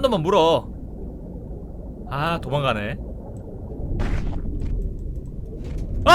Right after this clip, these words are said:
안 돼! 안 돼! 안 돼! 피할게요. 죄송해요, 형님. <laughs> 형님, 죄송해요.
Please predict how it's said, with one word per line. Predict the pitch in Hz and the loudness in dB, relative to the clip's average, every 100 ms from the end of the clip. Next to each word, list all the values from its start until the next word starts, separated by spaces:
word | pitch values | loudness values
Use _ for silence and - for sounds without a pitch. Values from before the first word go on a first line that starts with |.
| 359 | 12
안 | 381 | 12
돼! | 415 | 12
안 | 302 226 330 | 12 10 10
돼! | 415 254 - 202 | 12 10 6 2
안 | 269 | 4
돼! | 226 | 4
피할게요. | - 277 - 208 233 - | 6 4 6 4 4 2
죄송해요, | 175 196 196 175 | -2 0 2 2
형님. | 180 170 190 240 - | 0 0 0 -2 -6
<laughs> | - | -8
형님, | - 202 | -2 0
죄송해요. | - 156 - 196 180 | 2 2 2 2 0